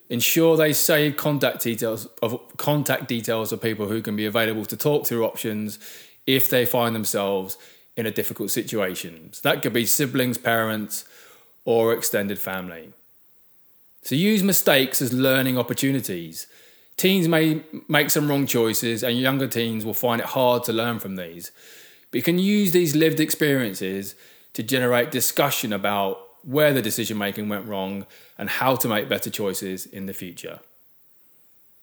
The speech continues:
So I hope those strategies are useful and help you to support your teen to make those difficult choices. Before we finish up, just a quick reminder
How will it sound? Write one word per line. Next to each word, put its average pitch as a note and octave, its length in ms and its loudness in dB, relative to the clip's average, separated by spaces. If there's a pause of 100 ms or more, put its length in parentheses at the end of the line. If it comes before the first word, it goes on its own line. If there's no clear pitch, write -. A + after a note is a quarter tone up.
(680)
So D3 120 0
I C3 40 4
hope A3 160 6
those G3 180 4
strategies C#3 600 2
are B2 140 0
useful C3 680 2
and B2 80 -2
help C#3 340 2
you A2 360 -2 (680)
to A#2 140 -2
support D3+ 400 4
your C#3+ 160 2
teen A2+ 400 0
to G#2+ 80 -2
make A#2 280 2
those G#2+ 380 0
difficult A2 540 -6
choices. E2+ 680 -8 (1080)
Before G#3+ 300 4
we G#3+ 100 4
finish F3 280 2
up, A#2 360 2 (380)
just - 180 2
a D3+ 40 4
quick G3 280 2
reminder C3 760 2